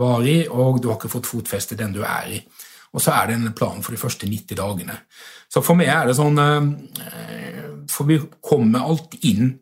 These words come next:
og ned på dette med detaljer og verktøy og ting som må jobbes med. Så for meg er det sånn at, eh, men igjen, som en sa når de hadde lest boka mi, at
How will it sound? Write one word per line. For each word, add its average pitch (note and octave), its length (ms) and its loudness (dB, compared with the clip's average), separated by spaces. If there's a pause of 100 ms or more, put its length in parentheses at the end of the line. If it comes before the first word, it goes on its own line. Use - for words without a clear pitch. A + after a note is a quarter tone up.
(140)
og C#3+ 80 4
ned G#2 360 4
på - 120 -2
dette B2 200 -4
med G#2+ 120 -2
detaljer G#2 540 0
og A2+ 100 -4
verktøy G#2+ 540 -2
og - 180 -12
ting A2+ 240 2
som A2+ 300 0 (340)
må A#2 80 0
jobbes G#2 480 0
med. C3+ 240 0 (320)
Så - 160 0
for D#3 160 2
meg C3 160 4
er D#3 640 0
det B2+ 80 2
sånn B2+ 320 4
at, B2+ 320 0
eh, - 1400 0
men D3 160 6
igjen, D#3 240 2 (320)
som C#3+ 200 -2
en B2+ 200 0
sa D3 260 2
når C3+ 180 0
de C3 80 0
hadde C3 200 0
lest A#2+ 200 -2
boka - 280 -4
mi, B2+ 120 0
at B2+ 280 -6